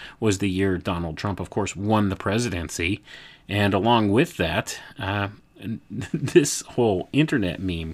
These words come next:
kind of took off as well in, uh, the same kind of way that, uh, this whole thing went down.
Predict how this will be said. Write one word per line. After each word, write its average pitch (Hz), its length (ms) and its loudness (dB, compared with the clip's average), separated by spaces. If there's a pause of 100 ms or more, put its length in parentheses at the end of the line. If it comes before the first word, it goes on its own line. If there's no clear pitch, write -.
kind 85 200 -6
of 76 120 -10
took - 180 -12
off - 320 -10 (400)
as 101 220 2
well 92 420 4 (380)
in, 101 420 0
uh, 90 320 -8 (400)
the 107 80 -4
same 95 300 0
kind 95 240 2
of 82 200 -6 (220)
way 101 560 -2 (220)
that, 87 340 -10
uh, 80 180 -8 (680)
this 95 220 -2
whole 90 180 0
thing 113 240 0
went 82 200 -6
down. - 280 -10